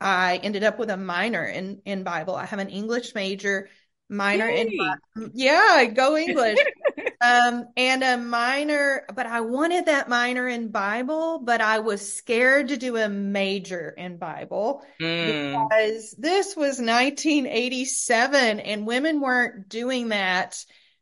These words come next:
Speaker 1: You know,
Speaker 2: Mm.
Speaker 1: it wasn't, it, it wasn't, um, what I saw as a very wise path, 'cause what job
Speaker 2: Mm.
Speaker 1: was I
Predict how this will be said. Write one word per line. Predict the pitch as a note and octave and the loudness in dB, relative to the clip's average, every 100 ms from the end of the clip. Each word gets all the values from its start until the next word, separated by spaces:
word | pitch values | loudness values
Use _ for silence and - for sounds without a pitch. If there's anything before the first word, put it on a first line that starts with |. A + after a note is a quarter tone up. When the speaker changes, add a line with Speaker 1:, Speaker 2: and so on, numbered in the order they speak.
| _ | _
Speaker 1:
You | - C4 | -4 0
know, | B3+ A3 G#3 | 4 4 2
Speaker 2:
Mm. | G#3 B3+ | -2 0
Speaker 1:
it | |
wasn't, | B3 B3+ C#4 D4+ C#4 A#3+ - | 4 4 6 4 4 2 -2
it, | A#3 D3+ F#3+ F3 | -2 -2 0 2
it | A#3 | 2
wasn't, | B3 C4 C#4 C4 A#3 - | 2 2 2 0 -2 -6
um, | G#3 G3+ G3 G3 | -4 -2 -4 -4
what | A3+ G#3+ | -2 0
I | G#3 A3 | 0 0
saw | - A#3 G#3+ G3+ | -2 -2 2 2
as | G3+ G3 F#3+ G3 G3 - _ _ _ - | 2 0 0 -2 -4 -14 _ _ _ -10
a | G3+ | -4
very | A3 A3 A3 G3+ | 0 2 0 -2
wise | F#3+ F3 F3+ F#3 F#3 | 0 2 2 0 -4
path, | - G3 F#3 - - | -12 -6 -4 -4 -8
'cause | - D#3+ | -12 -10
what | E3 F#3 | -10 -6
job | D#3+ E3+ G#3+ | -2 0 -2
Speaker 2:
Mm. | |
Speaker 1:
was | - - | -6 -18
I | _ _ | _ _